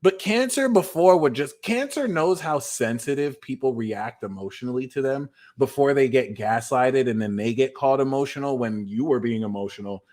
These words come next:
because I called your feelings out, but now you're saying I'm emotional because, you know, I'm actually, you know, responding to how you feel, which you're trying to gaslight me. See, I'm chan-, I'm channeling Cancer right now. I'm channeling Cancer right now cause I said it's for Cancer.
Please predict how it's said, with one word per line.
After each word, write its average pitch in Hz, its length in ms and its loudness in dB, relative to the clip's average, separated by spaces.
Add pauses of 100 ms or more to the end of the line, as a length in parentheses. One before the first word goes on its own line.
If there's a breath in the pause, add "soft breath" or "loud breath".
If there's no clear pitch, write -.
(180)
because 127 280 2
I 117 100 4
called 113 300 2
your 107 100 0
feelings 131 420 0
out, 104 200 2
but 104 100 -4
now 113 140 -2
you're 123 160 -2
saying 113 300 -2
I'm 120 180 0
emotional 101 640 -8 (240)
because, 117 400 -2
you 120 100 0
know, 107 140 -2
I'm 104 160 -4
actually, 104 560 -6 (240)
you 117 100 -2
know, 107 120 0
responding 113 540 0
to 107 80 -4
how 107 120 0
you 104 160 -4
feel, 120 380 4
which 107 140 -4
you're 117 80 -8
trying 107 180 -6
to 98 60 -8
gaslight 113 520 -2
me. - 100 -20 (240)
See, 196 200 6
I'm 208 160 10
chan-, 311 320 10
I'm 339 80 12
channeling 381 500 12
Cancer 349 440 10
right 294 240 6
now. 208 340 0 (180 loud breath)
I'm 302 160 8
channeling 349 500 10
Cancer 302 400 12
right 233 220 10
now 180 200 6
cause 247 220 2
I 247 140 4
said 262 220 4
it's 262 120 -4
for 240 120 0
Cancer. 233 500 2